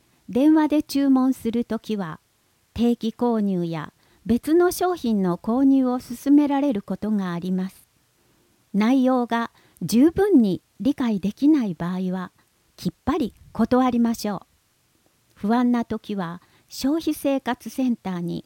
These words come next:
ご相談ください。問い合わせ、柏原市消費生活センター。電話、零七二九七二の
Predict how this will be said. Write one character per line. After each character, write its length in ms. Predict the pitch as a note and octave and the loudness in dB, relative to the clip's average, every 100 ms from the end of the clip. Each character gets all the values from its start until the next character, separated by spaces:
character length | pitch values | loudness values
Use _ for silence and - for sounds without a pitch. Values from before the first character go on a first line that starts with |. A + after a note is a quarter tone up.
| - | -8
ご 140 | G3 | -8
相 260 | - B3 A#3 | -4 -2 0
談 240 | A3+ A3 | 0 -2
く 140 | - F#3 | -4 -6
だ 120 | F#3+ | -8
さ 240 | - F#3 | -8 -10
い。 140 | E3 _ _ _ _ _ _ _ _ _ _ _ _ - | -10 _ _ _ _ _ _ _ _ _ _ _ _ -2
問 240 | A3+ A3 | 0 0
い 80 | G#3 | -2
合 60 | |
わ 160 | G3 G3 | -4 -6
せ、 280 | - F#3 - _ _ _ _ - | -6 -8 -10 _ _ _ _ -12
柏 380 | A3 - C#4+ | -10 -4 -2
原 200 | D4 D4+ D4+ | 0 -2 -6
市 340 | - F#3 - _ _ _ | -8 -10 -10 _ _ _
消 300 | - B3+ D4 | -8 -2 -2
費 200 | E4+ D#4 | -2 -4
生 300 | - D4+ C#4+ | -2 -2 -2
活 280 | C4 C4+ B3 | -6 -10 -10
セ 200 | - A#3+ | -6 -4
ン 100 | F#3+ | -4
タ 460 | - D#3 D3 D#3 F3+ _ _ _ _ _ _ _ F3+ | -6 -14 -12 -16 -20 _ _ _ _ _ _ _ -8
ー。 40 | |
電 260 | F#3 A3 G#3+ | -2 0 0
話、 240 | G3+ G3 _ _ _ _ | -4 -6 _ _ _ _
零 360 | E3+ A3 C#4 C#4 | -6 -2 0 2
七 360 | C#4 C4+ G3 E3+ | 0 0 -2 -2
二 280 | F3+ A#3 _ _ _ _ _ | -2 -2 _ _ _ _ _
九 320 | - D4 D4 | -4 -2 2
七 360 | C#4+ C#4+ B3 A#3 | 2 2 0 2
二 180 | C4+ | 2
の 260 | B3 F3+ | 2 -2